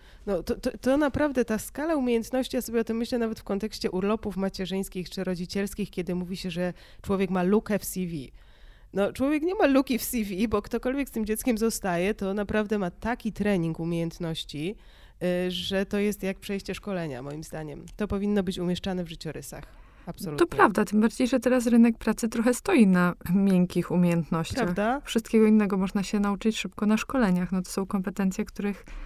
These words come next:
Speaker 2: e, pracodawca nam nie da.
Speaker 1: Otóż to, no, możesz, wiesz, już, d-, d-, uczelnię skończyłaś taką, siaką, coś tam, to, to, to zaczyna schodzić na dalszy plan. Mm, oczywiście w pewnych branżach, y, ale, ale tak, tutaj te kompetencje to,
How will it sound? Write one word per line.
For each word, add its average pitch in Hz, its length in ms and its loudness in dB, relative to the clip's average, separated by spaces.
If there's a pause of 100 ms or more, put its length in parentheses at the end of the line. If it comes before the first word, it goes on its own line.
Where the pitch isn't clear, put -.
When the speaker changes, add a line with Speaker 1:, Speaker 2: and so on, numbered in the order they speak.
(300)
Speaker 2:
e, 202 180 -2
pracodawca 202 720 -2 (180)
nam 302 200 -2
nie 311 160 0
da. 170 200 -2 (560)
Speaker 1:
Otóż 208 340 -2
to, 302 180 4
no, 214 120 2
możesz, 214 320 -2
wiesz, 208 180 2
już, 202 240 -8
d-, 208 120 -10
d-, 202 180 -16 (280)
uczelnię 214 460 2
skończyłaś 196 480 -2
taką, 196 320 -4
siaką, 202 440 -2
coś 196 240 -6
tam, 202 180 -4
to, 196 140 -2
to, 220 220 -2
to 226 140 -4
zaczyna 240 460 -4
schodzić 226 360 -4
na 202 120 -2
dalszy 208 320 -4
plan. 185 360 -6 (440)
Mm, 190 200 0
oczywiście 190 320 -4
w - 40 -18
pewnych 185 300 -2
branżach, 214 540 -2
y, 160 200 -4
ale, 180 280 -4
ale 190 200 -2
tak, 233 260 -4
tutaj 208 300 -2
te 202 140 -4
kompetencje 202 800 -2
to, 190 440 -4